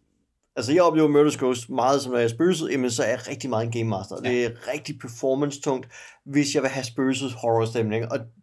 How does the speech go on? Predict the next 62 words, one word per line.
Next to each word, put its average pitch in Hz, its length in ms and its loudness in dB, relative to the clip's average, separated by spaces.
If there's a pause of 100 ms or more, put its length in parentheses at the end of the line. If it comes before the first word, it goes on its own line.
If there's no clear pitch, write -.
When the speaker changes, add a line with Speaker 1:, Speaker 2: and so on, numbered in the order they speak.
Speaker 1:
det 165 60 4
er 175 40 0
jo 170 60 0
intentionen. 135 880 0
Speaker 2:
<laughs> - 200 -18
Speaker 1:
Så 185 100 2
et - 20 8
eller 226 120 6
andet - 60 8
sted, 170 340 4
hvad 156 120 2
skal 156 120 -4
jeg 139 60 -4
sige, 143 140 -6
synes 151 200 -4
jeg, 143 100 2
det 139 120 0
der, 135 160 2
hvor 120 240 -4
svagheden 127 440 -2 (100)
lidt 120 160 -4
bliver 202 180 2
ved 143 100 0
Murderous 131 280 2
Ghost, 123 280 -2
er, 123 140 2
at 113 280 -2
man 123 140 0
kan 120 100 -6
godt 131 160 0
spille 151 260 2
det, 143 80 -2
den 131 140 0
er 117 80 -4
ritualiseret 117 500 -2
form, 156 280 0
men 139 140 0
hvis 123 200 -4
man 131 80 -6
vil 120 100 -6
have 123 140 -6
den 123 100 -8
der 113 80 -6 (200)
horror-ting 202 520 0
med, 156 160 0 (260)
det - 140 -8
kræver 127 200 -4
stemning, 147 440 0
det 139 100 -8
kræver 143 180 -2
noget 147 160 -4
performance, 139 720 -2 (300)
der 156 80 2
kræver 147 380 2
en 113 80 0
eller 139 140 -2
anden - 160 -6
form 135 280 -2
for 127 80 -8
erfaring 139 540 -8
som 139 160 -12
spilleder, 117 720 -2